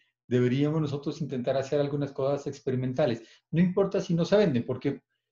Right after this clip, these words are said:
en este caso yo pienso que para, por razones de tiempo y por la distancia y por las condiciones de mercado, las cosas están muy, muy complejas. Pero sí vale la pena salir con algo novedoso. Pensaba en lo de las bufandas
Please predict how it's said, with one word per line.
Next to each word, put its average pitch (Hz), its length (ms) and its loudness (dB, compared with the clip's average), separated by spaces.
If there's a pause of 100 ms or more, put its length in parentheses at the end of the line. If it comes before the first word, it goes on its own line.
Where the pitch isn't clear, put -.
(180)
en 160 180 4
este 196 280 0
caso 196 560 4
yo 151 320 -2
pienso 175 280 -2
que 170 100 -4
para, 123 360 0 (100)
por 120 160 0
razones 170 340 2
de 170 100 2
tiempo 151 600 0
y 113 100 -4
por - 180 -10
la 107 60 0
distancia 139 920 0
y 101 420 -8
por 113 220 -6
las 104 220 -4
condiciones 139 520 -2
de 147 80 0
mercado, 131 640 -2 (400)
las - 140 -14
cosas 139 240 0
están 139 220 -2
muy, 156 160 2
muy 143 160 0
complejas. 123 540 -4 (340)
Pero 143 140 4
sí - 280 -6
vale 190 220 6
la 180 180 0
pena 185 340 2
salir 147 380 -2
con 147 180 -4
algo 147 220 -4
novedoso. 143 540 0 (1400)
Pensaba 170 340 2
en 190 60 2
lo 190 80 2
de 185 60 0
las 180 160 2
bufandas 170 640 -4